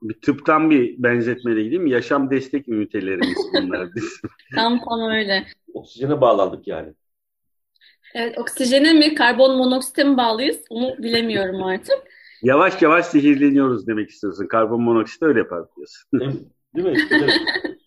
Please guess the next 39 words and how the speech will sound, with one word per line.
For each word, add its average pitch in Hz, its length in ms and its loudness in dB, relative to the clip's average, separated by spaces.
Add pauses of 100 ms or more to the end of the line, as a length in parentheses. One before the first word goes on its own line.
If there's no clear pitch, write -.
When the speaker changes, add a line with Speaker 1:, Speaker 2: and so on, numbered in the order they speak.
(920)
Speaker 2:
Şimdi - 180 -2
aramızdaki 349 640 4 (320)
en 392 340 0
teknik 330 300 2
Speaker 1:
Ama 294 100 4
Speaker 2:
olmayan 320 220 6
Speaker 1:
bir 180 80 4
şey 185 100 2
daha 180 160 4
söyleyeceğim. 151 500 4
Karbon 139 340 2
monoksit 165 340 6
Speaker 2:
Evet. - 120 -4
Speaker 1:
deyince 190 200 -2
çok 160 180 0
özür 160 300 -2
dilerim. 113 220 -4 (380)
Speaker 2:
Hı. 269 140 -2
Speaker 1:
Uyu-, 202 300 0
uyuyarak 196 880 4 (100)
gidilir 127 580 -2
Speaker 3:
Evet. 147 160 2
Speaker 1:
öbür 117 80 -4
tarafa. 214 180 2
Speaker 2:
Aa, 285 440 2 (220)
aa, 226 240 -4
o 220 40 -4
zaman 254 240 2
güzel 262 320 4
bir 247 60 -2
benzetme 208 440 -2
olmuş. 185 220 2
Speaker 3:
Tatlı, 175 180 0
tatlı 170 300 2
rüyalar 156 520 6
görerek 110 420 -4
işte. - 200 -20 (100)
Speaker 1:
Tatlı 113 320 -6
rüyalar. 107 380 0